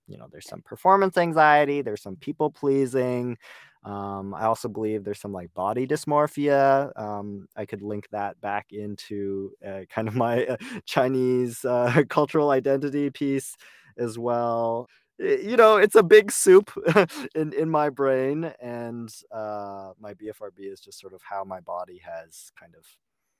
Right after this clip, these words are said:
is, is trying to process a lot of those anxieties. I feel like something upsetting about a B F R B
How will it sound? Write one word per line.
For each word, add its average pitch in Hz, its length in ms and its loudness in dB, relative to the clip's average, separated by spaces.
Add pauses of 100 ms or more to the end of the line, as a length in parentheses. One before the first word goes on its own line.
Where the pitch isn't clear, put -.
(560)
is, 104 320 -8
is 135 180 -2
trying 135 220 0
to 131 80 -2
process - 680 -6
a - 60 -12
lot 95 200 -4
of 87 120 -14
those 90 220 -12
anxieties. 87 720 -16 (260)
I 131 120 -2
feel 160 260 -4
like 139 280 -4 (200)
something 131 640 -10
upsetting 123 480 -8
about 110 440 -8
a 110 80 -14
B 104 140 -10
F 104 140 -14
R 95 120 -16
B 95 340 -14